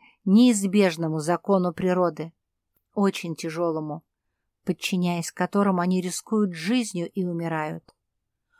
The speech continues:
Но никому и в голову не приходит прославлять их геройство, мужество и тому подобное.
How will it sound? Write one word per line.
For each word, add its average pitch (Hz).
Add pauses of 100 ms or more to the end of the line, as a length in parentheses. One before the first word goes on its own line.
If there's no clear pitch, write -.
(160)
Но 190
никому 233
и 269
в 202
голову 208
не 185
приходит 185 (340)
прославлять 233
их 147
геройство, 156 (400)
мужество 165 (380)
и 156
тому 160
подобное. 156